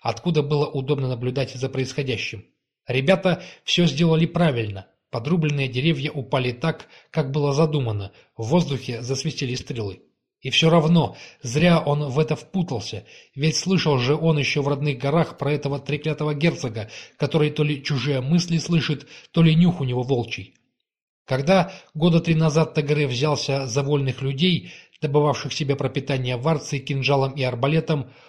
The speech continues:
он от них мокрое место не оставил. Понятно, что Фарбье красавчика Шарло терпеть не может и за его голову готов золотые горы отвалить, но золото покойникам без надобности. Разбойничий вожак видел, как герцог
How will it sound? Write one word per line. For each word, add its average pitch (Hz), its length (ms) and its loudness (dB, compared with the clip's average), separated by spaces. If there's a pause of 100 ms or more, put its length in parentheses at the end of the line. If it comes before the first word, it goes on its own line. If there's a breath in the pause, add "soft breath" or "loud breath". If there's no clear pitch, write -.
(140 loud breath)
он 175 240 6
от 175 280 -2
них 170 340 2
мокрое 160 360 2
место 156 540 0 (160)
не 135 120 -6
оставил. 110 540 -6 (520)
Понятно, 160 500 2 (180 loud breath)
что - 220 -2
Фарбье 143 400 2
красавчика 147 580 -2
Шарло 143 360 0
терпеть 151 500 -4
не 139 80 -4
может 156 360 2 (240 loud breath)
и 170 140 4
за 143 140 0
его 147 240 2
голову 139 380 2
готов 135 340 -2
золотые 151 400 0
горы 151 280 2
отвалить, 117 460 -6 (280 loud breath)
но 123 180 0
золото 156 400 4
покойникам 143 760 -2
без 127 260 -2
надобности. 131 680 -4 (960 loud breath)
Разбойничий 165 680 2
вожак 151 380 2
видел, 139 280 0
как 120 240 -4
герцог 143 460 -2